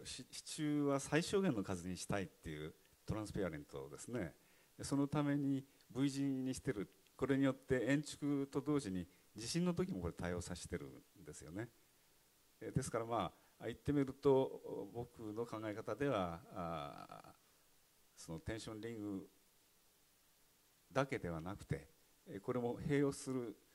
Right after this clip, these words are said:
ことが、まあ、耐震設計上も意味があるという。えー、まあ、通常ですと、えー、接線方向にこう入れる、ブレス入れたりするわけですけども、そういう形にすると、まあ、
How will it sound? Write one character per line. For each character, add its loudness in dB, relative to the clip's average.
こ -6
と -2
が、 0
ま 0
あ、 -
耐 -2
震 -6
設 -6
計 -2
上 -2
も -2
意 -6
味 -6
が -4
あ -2
る -10
と -14
い -10
う。 -14
え -8
ー、 -14
ま -4
あ、 -6
通 -6
常 6
で 4
す -6
と、 -6
え -2
ー、 -14
接 -4
線 -4
方 -2
向 -6
に -10
こ -10
う -6
入 -6
れ -2
る、 -4
ブ -8
レ -4
ス -12
入 -14
れ -12
た -4
り 0
す -8
る 0
わ -2
け -4
で -4
す -14
け -8
ど -10
も、 -8
そ -2
う 4
い 4
う -12
形 -2
に -6
す -8
る -12
と、 -2
ま -2
あ、 -8